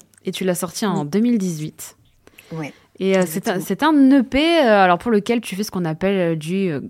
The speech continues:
Speaker 1: crowdfunding. Alors,
Speaker 2: Oui.
Speaker 1: euh, pour ceux qui savent pas vraiment ce que c'est, c'est une manière de, de faire participer celles et ceux qui aiment, euh, finalement ta musique, ton projet,
Speaker 2: Ouais.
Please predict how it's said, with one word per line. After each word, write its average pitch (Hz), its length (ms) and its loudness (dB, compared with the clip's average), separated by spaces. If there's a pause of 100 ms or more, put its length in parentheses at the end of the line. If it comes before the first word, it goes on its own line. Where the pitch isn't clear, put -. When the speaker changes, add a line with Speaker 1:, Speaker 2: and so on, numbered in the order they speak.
(260)
Speaker 1:
crowdfunding. 196 840 0 (480)
Alors, 214 200 -2
Speaker 2:
Oui. 226 80 0
Speaker 1:
euh, - 200 -8
pour 160 160 -14
ceux 214 120 -4
qui - 100 -10
savent 165 220 -6
pas 180 140 -2
vraiment 165 220 -6
ce - 120 -10
que 190 80 -2
c'est, 247 160 0
c'est 220 140 2
une 202 80 4
manière 214 280 4
de, 226 300 4 (320)
de 190 580 2
faire 202 220 -4
participer 294 640 0
celles 240 320 2
et 208 40 4
ceux 240 180 -4
qui 208 240 -6
aiment, 214 220 2
euh, 196 120 2
finalement 185 320 -4
ta 190 100 -2
musique, 180 380 0
ton 196 120 0
projet, 185 420 0
Speaker 2:
Ouais. 285 160 2